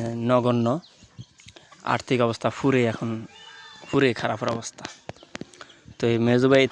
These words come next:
থেকে পাঁচশো টাকা লই যাই, এখন পাঁচ কেজি খানা আনছি, সেই খানা এখন দিতাম আছি। এই হচ্ছে আমার মতন শখের খামারের অবস্থা।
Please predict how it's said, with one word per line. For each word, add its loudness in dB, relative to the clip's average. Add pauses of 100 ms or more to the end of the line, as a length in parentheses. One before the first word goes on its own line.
থেকে 0
পাঁচশো -4
টাকা 2
লই 2
যাই, 2
এখন -2
পাঁচ -4
কেজি -2
খানা -4
আনছি, -4 (1500)
সেই -4
খানা -2
এখন -8
দিতাম -6
আছি। -14 (2000)
এই 4
হচ্ছে 2
আমার 2
মতন 0 (240)
শখের 0
খামারের 2
অবস্থা। -2